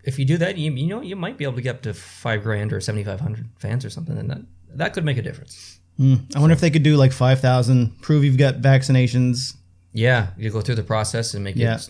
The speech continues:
Speaker 1: you know, let people in who have at least one of the vaccines or hopefully two,
Speaker 2: That could be
Speaker 1: obviously.
Speaker 2: incentive for people to get it that haven't got it too.
Speaker 1: That's huge incentive. Did you see what Alberta's doing?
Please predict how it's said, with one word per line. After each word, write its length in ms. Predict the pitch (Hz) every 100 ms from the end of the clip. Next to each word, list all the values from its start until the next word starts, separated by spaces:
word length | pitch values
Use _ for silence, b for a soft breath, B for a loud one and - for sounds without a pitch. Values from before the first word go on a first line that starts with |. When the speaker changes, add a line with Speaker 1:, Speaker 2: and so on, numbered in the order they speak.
| -
Speaker 1:
you 60 |
know, 180 | 104 98
let 280 | 92 101 127
people 240 | 131 - 113
in 80 |
who 140 | 120 104
have 160 | 98 87
at 40 |
least 260 | 107 113 -
one 120 | 104
of 40 |
the 60 | 101
vaccines 640 | 101 98 - 98 101 95
or 300 | 95 95 92 -
hopefully 340 | 110 - 104
two, 300 | 90 107 104
Speaker 2:
That 80 | 113
could 80 | -
be 40 |
Speaker 1:
obviously. 140 | 165 170
Speaker 2:
incentive 360 | 147 147 147
for 80 | 139
people 260 | 131 135 127
to 60 |
get 140 | 117 123
it 60 | 110
that 80 | 110
haven't 220 | 127 117
got 100 | 110
it 100 | 110
too. 280 | 123 107 98
Speaker 1:
That's 160 | 90 92
huge 340 | 123 156 -
incentive. 420 | - 98 98 90
Did 120 | 90 113
you 60 |
see 120 | 104
what 120 | 107 95
Alberta's 360 | 92 98 123
doing? 280 | 131 160 175